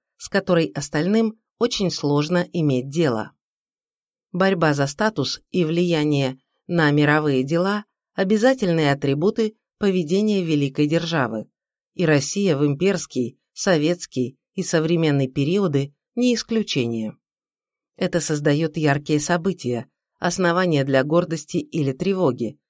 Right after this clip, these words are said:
напряжение у тех, кого такие действия ограничивают в реализации их собственных устремлений.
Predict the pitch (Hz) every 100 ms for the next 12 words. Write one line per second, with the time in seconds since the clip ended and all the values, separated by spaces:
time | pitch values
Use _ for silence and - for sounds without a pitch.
0 | _ _ - 175 147 156 143 147 139 131
1 | 127 127 - 170 190 - _ _ _ -
2 | 160 151 151 147 160 147 147 196 214 -
3 | 233 220 - 254 208 180 143 147 147 196
4 | 208 208 170 147 135 131 139 151 - 208
5 | 202 - 254 - 143 139 - 143 147 143
6 | - 160 - 175 196 165 120 113 107